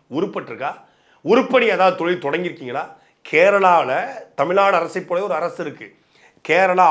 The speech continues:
ஆட்டோமொபைல்ஸ் என்று வைத்து அவன் வந்து நிறுவனம் நடத்துறான். அதுல பல நூறு பேருக்கு வேலை கொடுக்குறான். கேரளா ஆட்டோமொபைல்ஸ் அவன் மேனுஃபேக்சரிங் பண்றான், ஆட்டோக்கள் மேனுஃபேக்சரிங் பண்றான், உதிரி பாகங்கள் மேனுஃபேக்சரிங் பண்றான். அதே போல ஓலா, ஊபர் போல கேரளா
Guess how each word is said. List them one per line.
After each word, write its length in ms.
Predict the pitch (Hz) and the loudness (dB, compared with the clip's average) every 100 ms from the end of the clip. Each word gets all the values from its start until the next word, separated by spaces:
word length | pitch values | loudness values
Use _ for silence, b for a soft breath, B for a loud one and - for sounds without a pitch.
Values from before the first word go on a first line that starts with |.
| 151 | 4
ஆட்டோமொபைல்ஸ் 640 | 160 185 160 143 156 151 | 2 -4 -4 -2 -4 -4
என்று 280 | 139 127 135 | -10 -10 -8
வைத்து 600 | 120 117 190 220 143 - B B | -8 -8 -4 -4 -4 -8 B B
அவன் 280 | 117 160 170 | -2 0 -2
வந்து 260 | 156 175 | -4 -6
நிறுவனம் 340 | 156 170 165 131 | -6 -6 -6 -8
நடத்துறான். 360 | 127 123 101 - | -8 -10 -10 -8
அதுல 320 | - 143 175 | -4 -2 -2
பல 220 | - 151 | -2 -2
நூறு 260 | 190 190 175 | 0 0 0
பேருக்கு 220 | 151 156 | -2 -4
வேலை 240 | 151 151 147 | -4 -4 -6
கொடுக்குறான். 300 | 123 107 - b b b | -8 -10 -12 b b b
கேரளா 300 | 196 233 240 214 | 0 2 4 2
ஆட்டோமொபைல்ஸ் 520 | 208 185 156 123 - - b b | 2 -4 -4 -6 -14 -20 b b
அவன் 200 | 170 190 | -2 2
மேனுஃபேக்சரிங் 540 | 190 254 226 233 202 170 | 4 4 2 -2 -2 -2
பண்றான், 220 | 147 139 | 0 2
ஆட்டோக்கள் 420 | 196 214 214 190 151 | 2 2 0 0 -4
மேனுஃபேக்சரிங் 420 | 156 147 135 123 | -4 -6 -8 -8
பண்றான், 300 | 123 170 190 - b b b | -2 -2 -2 -8 b b b
உதிரி 280 | 180 240 - | -2 -2 2
பாகங்கள் 460 | 165 208 220 196 | 2 2 0 -4
மேனுஃபேக்சரிங் 520 | 151 160 147 135 131 123 | -2 -4 -4 -10 -10 -8
பண்றான். 280 | 135 180 170 B B B | -4 -4 -4 B B B
அதே 260 | 120 196 233 | 0 2 2
போல 160 | 196 208 | 0 0
ஓலா, 420 | 156 185 220 220 170 | 2 2 4 4 2
ஊபர் 340 | 196 196 175 | -2 -4 -4
போல 180 | 170 220 220 - | -2 -2 -4 -4
கேரளா 420 | 196 233 220 | 0 2 4